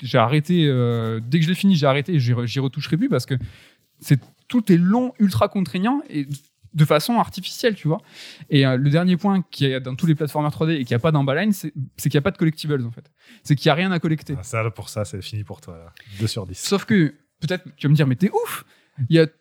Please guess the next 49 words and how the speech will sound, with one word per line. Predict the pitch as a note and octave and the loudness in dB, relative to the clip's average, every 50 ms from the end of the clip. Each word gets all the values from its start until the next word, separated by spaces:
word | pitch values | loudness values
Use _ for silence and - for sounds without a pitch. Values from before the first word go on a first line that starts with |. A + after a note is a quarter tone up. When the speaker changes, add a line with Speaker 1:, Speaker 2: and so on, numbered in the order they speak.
| _ _ - | _ _ -4
Speaker 1:
tout | C#4 B3+ | -2 -2
ce | A3 | -2
qu'il | - G#3+ | 0 2
y | G3+ | 2
a | |
à | G3+ F#3+ | 2 2
collecter. | - F#3+ F#3+ F3+ - - A3 G3+ | 2 0 0 -2 -4 -4 -2 -2
Alors, | E3 - A#2 A2+ | 0 0 0 -2
c'est | - D#3 D3+ | 0 0 2
les | D#3 D#3 | 2 2
costumes, | - D#3 C#3 - - G#3 F#3+ | 2 0 -4 -2 2 2 2
évidemment. | C#3+ C3+ C#3 B2+ C3 D3 G3 C4 | 2 2 0 0 0 2 2 2
Il | D4 E3+ | 2 2
y | C#3 | 2
en | C3 | 2
a | B2+ B2 B2 | 0 0 -2
cinq, | - - E3 D#3 D3+ - | -2 -2 -2 -2 -2 -2
quatre, | - C#3+ - | -6 -8 -6
cinq, | - - F3+ E3+ - | -4 -2 -2 -2 0
euh, | C#3+ B2 B2 A#2+ A#2+ A#2+ A#2 A#2 A#2 A#2 | 0 0 2 2 0 -2 -4 -6 -6 -8
ou | A#2+ A#2 | -8 -8
cinq, | - - D3+ C3 | -6 -6 -6 -4
six | - - E3 - - | -2 -2 -2 -2 0
par, | - C3 A#2+ A#2 | 0 2 2 2
euh, | A#2 A2+ A2 A2 A2 G#2 G#2+ G#2+ A2 A2+ A2 A2+ A#2+ A#2 A#2 A#2+ B2+ B2 B2+ - - _ - C3 - _ | 2 0 -2 -4 -4 -6 -6 -6 -6 -6 -8 -8 -10 -12 -12 -12 -12 -12 -14 -14 -18 _ -16 -16 -14 _
par | - B2 B2+ C#3+ | -2 2 6 6
monde. | E3+ A#3+ D4 D4+ E4+ _ _ _ _ - - - _ - | 6 6 6 4 0 _ _ _ _ -20 -20 -20 _ 0
Mais | C#3 C3 | 0 2
t'as | B2+ G#3 A3+ | 2 4 2
aussi | G#3 F#3+ - B3 | 2 2 0 0
des | F3+ E3 D3 | 2 2 2
gemmes, | C3+ E3 F3 E3 B2 | 4 2 0 0 -2
en | A#2+ | -4
fait. | - - - _ - _ _ _ - | -6 -10 -18 _ -20 _ _ _ -4
Et | - B2+ B2+ B2+ B2 A#2+ A#2+ A#2 A2+ A2+ A2 A2 A2+ A2 A2+ | 0 2 4 4 4 2 0 -2 -4 -6 -6 -8 -10 -12 -12
c'est | A2+ - C3 | -14 -12 -6
des | B2+ C3 | -6 -4
sortes | B2 - E3+ E3 C#3+ | 0 0 -2 0 0
de | C#3+ C#3 | 0 0
diamants | C#3 C#3+ C#3+ C#3 C#3+ D#3+ G#3 A3+ | 0 0 0 2 2 2 2 2
qui | - - C#3 | 0 -2 -4
sont | - D3+ D3 | -2 -2 0
de | C#3 C3 C3 B2 | 0 2 0 0
plusieurs | A#2 - D3+ D3 C3+ D3+ - | 0 2 2 2 2 2 -4
couleurs, | - - C#3 C3+ C3+ D3+ F3 E3+ C#3+ | -6 -6 -2 0 2 2 2 4 2
des | B2+ | 2
rouges, | B2+ A2+ C3+ D#3 E3+ D3+ | 0 0 0 0 0 0
des | C3 C3+ B2 | 0 -2 -2
jaunes. | A#2 C3+ D#3 E3+ F#3+ | 0 -2 -2 -2 -4